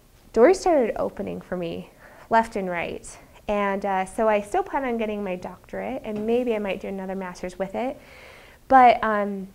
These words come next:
that's an opportunity that kind of fell into my lap,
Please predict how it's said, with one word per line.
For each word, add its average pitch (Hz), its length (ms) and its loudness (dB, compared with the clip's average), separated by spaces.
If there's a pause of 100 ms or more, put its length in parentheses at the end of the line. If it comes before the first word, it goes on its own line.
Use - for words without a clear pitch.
(420)
that's 269 260 4
an 285 60 0
opportunity 233 560 -2
that 208 220 -6
kind 220 160 -8
of 214 80 -8
fell 202 160 -2
into 196 220 -8
my 185 120 -10
lap, 180 440 -10